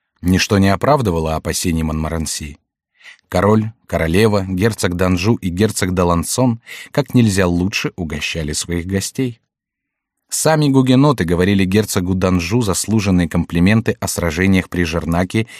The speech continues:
и Манкантуре, выигранных им, когда ему не было ещё восемнадцати лет. В этом герцог опередил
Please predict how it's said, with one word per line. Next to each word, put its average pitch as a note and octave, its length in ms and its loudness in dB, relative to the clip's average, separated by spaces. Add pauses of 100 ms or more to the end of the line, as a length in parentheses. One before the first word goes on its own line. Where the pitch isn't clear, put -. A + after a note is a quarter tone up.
и G2+ 80 -2
Манкантуре, F#2 840 -2 (340)
выигранных F2 640 0
им, C3+ 160 4
когда F2+ 300 -2
ему F2 200 2
не F2 180 4
было A#2 180 0
ещё F2+ 260 -4
восемнадцати D#2 720 -6
лет. A2 340 -4 (720)
В E2+ 140 0
этом D3+ 240 4
герцог C3+ 440 0
опередил G#2 540 2